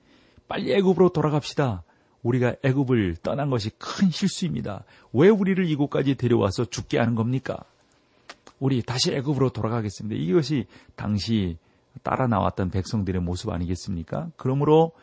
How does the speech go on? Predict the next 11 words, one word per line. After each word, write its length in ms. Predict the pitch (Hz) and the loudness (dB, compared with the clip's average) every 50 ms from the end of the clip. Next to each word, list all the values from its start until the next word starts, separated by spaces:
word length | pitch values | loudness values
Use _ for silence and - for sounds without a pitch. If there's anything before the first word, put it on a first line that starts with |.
| _ _ _ _ - | _ _ _ _ -6
이십구 520 | 131 127 131 123 - 123 - - - 117 104 | -4 -2 -2 -2 -4 -6 -8 -8 -6 -2 0
절에서 360 | 110 104 104 101 - - 110 | 2 2 2 2 2 0 -2
나오는 440 | 98 90 87 87 92 92 95 90 - | 0 2 2 0 0 0 -2 -2 -4
이 200 | - 113 110 104 | -2 -2 0 0
믿음은 680 | 92 87 85 98 120 120 117 117 104 107 123 156 165 147 - _ - _ _ _ _ _ _ _ _ _ _ - | 0 -2 -2 -2 -2 0 2 0 2 2 2 2 0 -2 -4 _ -20 _ _ _ _ _ _ _ _ _ _ -8
백성들의 560 | - 98 - - 123 107 98 95 95 92 90 | -6 -6 -4 -2 -2 -2 0 0 -2 -2 -2
믿음이 420 | 90 87 104 104 113 110 104 98 95 | -2 -2 -4 -2 -2 -2 -2 -2 -2
아니라 500 | 92 90 92 92 107 127 160 185 190 190 _ _ _ _ _ _ _ _ _ - | -2 -2 -2 -2 -2 -2 -2 -4 -10 -12 _ _ _ _ _ _ _ _ _ -12
믿음을 460 | - 95 98 90 101 98 98 90 85 - | -6 -4 -4 -2 -2 -2 -2 -2 -2 -2
가진 380 | 92 87 85 95 98 95 92 | -4 -4 -4 -2 -2 -4 -4
사람 440 | 87 - 90 85 82 95 113 127 | -4 -6 -6 -4 -2 -2 -2 -2